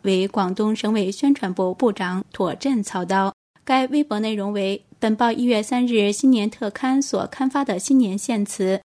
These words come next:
系本报编辑配合专题追梦撰写。特刊封面导言系本报一位负责人草拟，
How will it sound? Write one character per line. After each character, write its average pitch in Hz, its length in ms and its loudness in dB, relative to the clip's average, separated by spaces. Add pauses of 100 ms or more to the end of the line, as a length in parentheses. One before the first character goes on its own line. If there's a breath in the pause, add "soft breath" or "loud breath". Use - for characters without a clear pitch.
(140)
系 302 240 4
本 233 220 0
报 240 240 2
编 285 300 4
辑 196 420 -2
配 247 180 -2
合 196 220 -2
专 277 260 2
题 190 320 -4
追 277 220 2
梦 269 260 4
撰 190 220 -2
写。 185 360 0 (260 soft breath)
特 262 140 2
刊 240 220 2
封 285 180 4
面 269 240 6
导 202 180 -2
言 185 420 -4
系 214 340 0
本 196 220 -2
报 208 260 0
一 208 120 -2
位 208 240 2
负 269 160 -4
责 220 140 0
人 190 180 -2
草 190 240 -4
拟， 196 300 0